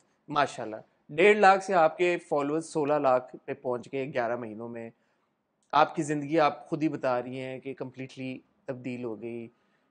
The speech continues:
मुझे ये बताएं कि अब भी वो जो एक आपके ऊपर वो ठप्पा एक लग गया एक तरह से कि पार्टी हो रही है, the party girl, और जिधर आप जाती हैं लोग कहते हैं, "जी, अब कर दो एक बार पार्टी।" Has it started annoying you at this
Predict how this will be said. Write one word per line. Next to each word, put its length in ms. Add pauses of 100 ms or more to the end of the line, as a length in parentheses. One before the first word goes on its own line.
(180)
मुझे 160
ये 80
बताएं 400
कि 100
अब 280 (120)
भी 160
वो 240
जो 360
एक 260 (220)
आपके 380
ऊपर 220
वो 320 (320)
ठप्पा 360
एक 220
लग 200
गया 120
एक 160
तरह 140
से 120
कि 80
पार्टी 360
हो 140
रही 140
है, 140
the 160
party 260
girl, 340
और 140
जिधर 260
आप 180
जाती 280
हैं 60
लोग 200
कहते 220
हैं, 100
"जी, 60
अब 260
कर 100
दो 200
एक 200
बार 120
पार्टी।" 320 (460)
Has 140
it 140
started 380
annoying 340
you 160
at 100
this 100